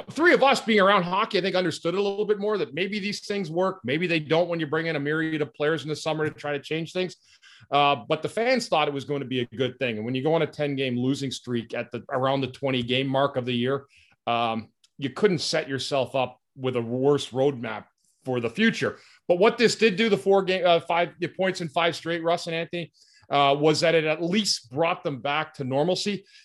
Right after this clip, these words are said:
If they go two, two, and one in this stretch, they're almost done. Like, you know, they, they were, I think at one time, Anthony, maybe I'm wrong, Russ, if you guys saw it, I think I saw that they were fifteen points out of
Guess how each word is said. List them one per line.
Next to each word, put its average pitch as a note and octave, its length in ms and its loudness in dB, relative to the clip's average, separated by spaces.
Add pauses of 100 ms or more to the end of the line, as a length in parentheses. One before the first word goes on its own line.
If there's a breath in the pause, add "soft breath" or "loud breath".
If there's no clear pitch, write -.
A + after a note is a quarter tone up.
If F#3 160 0
they C#4 160 6
go D4+ 160 4
two, - 340 4
two, A3 280 6
and D#3+ 100 2
one G3+ 160 6
in B3 100 2
this C4 140 0
stretch, - 480 -2 (800)
they're B3+ 200 8
almost D#3 460 4
done. E3 400 -2 (300)
Like, D#3+ 260 0
you F3+ 60 2
know, F3+ 120 8
they, G3+ 200 4
they G#3 160 6
were, A#3 180 4
I F3 80 2
think A#3+ 240 -4
at F#3+ 100 -2
one G3+ 220 -4
time, G3+ 240 -6
Anthony, F#3+ 260 -4
maybe G3 240 2
I'm E3+ 140 4
wrong, F3+ 300 0
Russ, F3+ 240 -4
if D#3+ 160 -6
you F3+ 80 0
guys F3 200 2
saw F#3 180 2
it, D3+ 80 -2 (340 soft breath)
I - 20 -8
think C4 220 -2
I B3 80 4
saw G#3 260 2
that F3+ 120 -6
they F3 100 0
were E3 120 0
fifteen A3 640 -2
points F#3+ 340 -2
out F3 220 2
of D#3 180 2